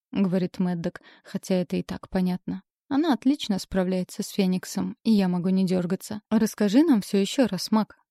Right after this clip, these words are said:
Мак устало проводит рукой по лицу. Она приняла таблетки и запила их пинтой лучшего виски из бара своего папочки. Позвонила Еноху,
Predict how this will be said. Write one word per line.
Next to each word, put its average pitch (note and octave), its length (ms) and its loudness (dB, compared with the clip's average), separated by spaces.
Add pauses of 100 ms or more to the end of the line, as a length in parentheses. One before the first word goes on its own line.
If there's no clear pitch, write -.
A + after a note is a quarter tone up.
(580)
Мак F#3+ 220 -4
устало F#3 380 -2
проводит F3+ 500 -4
рукой F#3 240 -2
по - 100 -6
лицу. F#3 420 -6 (480)
Она A#3 240 6
приняла G3+ 360 2
таблетки F#3 500 -2
и C4+ 80 4
запила G3 460 0
их - 180 -2
пинтой F#3+ 400 0
лучшего F3+ 480 -2
виски G3 400 -4
из E3+ 160 -2
бара F3+ 340 -2
своего F#3 380 -2
папочки. - 600 -6 (180)
Позвонила F#3 460 0
Еноху, F#3 520 -2